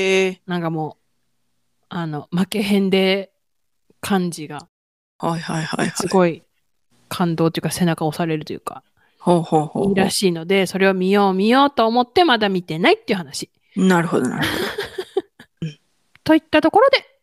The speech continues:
Speaker 2: 今回はここまで。いろいろありましたが、皆さん、見てみてください。
Speaker 1: はーい。
Speaker 2: はーい。皆様からもね、あの、これ面白いよ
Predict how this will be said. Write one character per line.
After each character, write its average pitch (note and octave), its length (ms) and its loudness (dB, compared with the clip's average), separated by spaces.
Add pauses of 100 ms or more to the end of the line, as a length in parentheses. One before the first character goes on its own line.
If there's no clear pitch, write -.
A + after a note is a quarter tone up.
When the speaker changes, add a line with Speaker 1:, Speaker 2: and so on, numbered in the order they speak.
(100)
Speaker 2:
今 F#3+ 160 0
回 F3 140 -2
は A4+ 160 6
こ - 160 -2
こ G3 80 0
ま F3 160 2
で。 A#2+ 120 -12 (760)
い A3 80 4
ろ D4 160 8
い D#4+ 40 6
ろ D#4+ 300 4 (140)
あ B3 80 4
り C4 80 8
ま C#4 100 8
し - 140 -4
た - 100 -4
が、 C4+ 120 0
皆 E4 180 2
さ - 220 -4 (280)
ん、 D#4 60 -16 (500)
見 G#3 80 -8
て - 80 -12
み D#3 100 -10
て D3 120 -20
く - 100 -20
だ E3+ 80 -20
さ G#3+ 420 -8
い。 A3 140 -14
Speaker 1:
は F#3 440 -2
ー G#3 80 2
い。 G3+ 100 -2
Speaker 2:
は G#3 320 -8
ー G#3 140 -6
い。 - 20 -20 (480)
皆 F#4+ 180 4
様 B3 540 4
か B3 120 -2
ら G#3 120 2
も D#3+ 100 -6
ね、 A3+ 160 -2
あ A3 160 -2
の、 F3+ 260 -2 (200)
こ F#4 160 4
れ G4 240 2 (340)
面 G3+ 180 0
白 G#3+ 280 -2
い D#3 100 -10
よ C#4+ 100 2